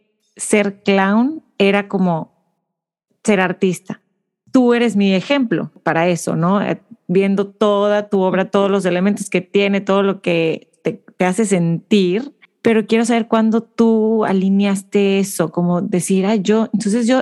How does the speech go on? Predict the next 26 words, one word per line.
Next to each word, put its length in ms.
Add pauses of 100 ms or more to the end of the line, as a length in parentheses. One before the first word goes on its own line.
esa, 400
eso 180
que 80
he 40
sentido 720
desde 340
pequeña 880 (300)
y 80
lo 160
que 120
soy 640
y 140
lo 380
que, 680
eh, 200 (100)
evolu-, 600
cómo 200
he 40
evolucionado, 920
todo 320
esto 440
es, 280
es 140
que 100
soy 500 (140)
una 460